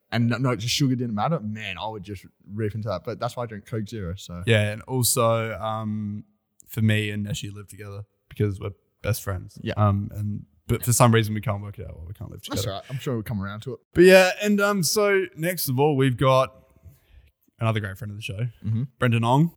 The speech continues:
Speaker 1: Love this man.
Speaker 2: So this one is, it was directed to me
Speaker 1: Yeah.
Speaker 2: for Karen. So Karen hasn't seen this yet.
Speaker 1: I haven't.
Speaker 2: <laughs> And he's probably gonna hate it. But all right.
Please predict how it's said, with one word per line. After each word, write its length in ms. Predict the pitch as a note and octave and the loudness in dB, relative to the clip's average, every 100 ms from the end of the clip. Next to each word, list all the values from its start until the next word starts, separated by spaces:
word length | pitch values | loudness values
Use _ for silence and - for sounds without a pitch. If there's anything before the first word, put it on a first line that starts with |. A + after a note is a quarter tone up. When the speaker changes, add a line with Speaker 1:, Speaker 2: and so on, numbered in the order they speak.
| - | -8
Speaker 1:
Love 200 | G2 F#2+ | -6 -6
this 180 | F2+ - | -8 -10
man. 200 | F#2+ G2+ _ _ _ - | -10 -12 _ _ _ -8
Speaker 2:
So 200 | - B2+ | 2 4
this 180 | C3 B2 | 4 0
one 240 | C#3 C3 A2+ | -2 -2 -4
is, 680 | B2 A#2+ A#2+ A#2 G2+ - - _ _ _ _ | -6 -4 -4 -4 -6 -6 -12 _ _ _ _
it 100 | A#2+ | 2
was 260 | A#2+ G#2+ - _ | 2 2 -4 _
directed 400 | A2+ A#2+ B2 B2+ | -4 -4 -2 -6
to 100 | - | -2
me 560 | G#2 G#2 G#2 G2 A2 G3 _ - | 0 0 -2 -4 -8 -10 _ -12
Speaker 1:
Yeah. 220 | F2+ E2 _ _ _ | -8 -8 _ _ _
Speaker 2:
for 240 | - A#2 A2 | 4 6 4
Karen. 480 | - G#2 G2+ F#2+ F2 | 2 0 0 -6 -10
So 200 | - B2+ | 0 2
Karen 260 | C#3+ D3 F3 | 6 6 6
hasn't 200 | D#3 A#2 | 4 4
seen 200 | B2 A#2+ | 2 2
this 160 | A2+ | 0
yet. 160 | G#2+ A#2 | -4 -4
Speaker 1:
I 140 | G#2+ | -2
haven't. 320 | G2 F#2 G#2 - A#2 - | -2 -2 -4 -4 -10 -4
Speaker 2:
<laughs> 300 | C#3+ - B2 | -2 0 0
And 180 | - A2 | 2 0
he's 260 | A#2 A2+ G#2+ - _ _ | 0 -4 -8 -16 _ _
probably 200 | C#3 C3+ | 0 2
gonna 160 | C3+ A2+ | 2 0
hate 160 | D#3 G2+ | -4 -8
it. 100 | - D#3 F#3 - - | -14 -18 -20 -20 -2
But 180 | - A#2 | 6 8
all 60 | C3 | 10
right. 200 | B2 | 6